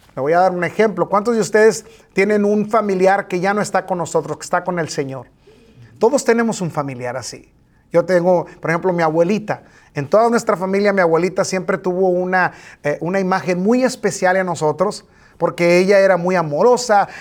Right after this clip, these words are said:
era muy juguetona, era... Ella, nunca nos referimos, ahora que ya no está con nosotros,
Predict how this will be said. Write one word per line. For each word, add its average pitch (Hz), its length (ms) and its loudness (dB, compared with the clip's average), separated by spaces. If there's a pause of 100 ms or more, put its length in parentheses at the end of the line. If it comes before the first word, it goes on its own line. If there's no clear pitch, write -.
(100)
era 165 160 2
muy 156 180 -2
juguetona, 214 960 0 (220)
era... 185 460 2 (1200)
Ella, 190 380 2 (300)
nunca 277 720 2
nos 208 220 0
referimos, 202 640 0
ahora 220 420 4
que 220 120 2
ya 208 140 4
no 208 80 0
está 202 340 -2
con 214 140 -2
nosotros, 175 560 0